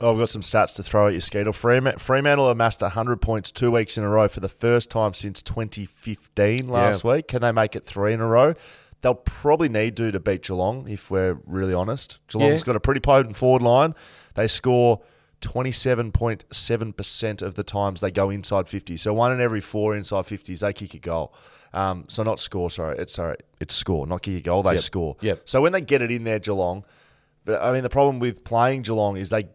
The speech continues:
Speaker 1: they're not a low inside fifty team like a West Coast. West Coast are quite efficient inside fifty too, but Geelong have high inside
Speaker 2: We're
Speaker 1: fifties.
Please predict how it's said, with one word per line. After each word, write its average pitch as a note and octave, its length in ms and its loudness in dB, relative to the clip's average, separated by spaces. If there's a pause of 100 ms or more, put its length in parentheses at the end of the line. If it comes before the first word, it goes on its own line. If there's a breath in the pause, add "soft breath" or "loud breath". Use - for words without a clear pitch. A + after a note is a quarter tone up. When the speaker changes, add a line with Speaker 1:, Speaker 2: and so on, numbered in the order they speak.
(220)
Speaker 1:
they're B2 140 -4
not C3 200 2
a C3 40 6
low A2+ 340 6
inside G#2+ 380 2
fifty F#2+ 300 -10
team A#2+ 300 0
like F2+ 140 -2
a F2+ 60 -6
West G#2+ 300 0
Coast. F2 260 0
West C#3 220 2
Coast B2+ 240 4
are - 20 -4
quite G2+ 220 0
efficient F#2+ 340 -6
inside F2+ 300 -6
fifty E2 260 -14
too, A#2 280 0
but G2+ 160 -6
Geelong A#2+ 440 2 (800 soft breath)
have G2+ 200 0
high G2+ 340 4
inside F#2+ 440 -4
Speaker 2:
We're C#3 80 2
Speaker 1:
fifties. - 80 -4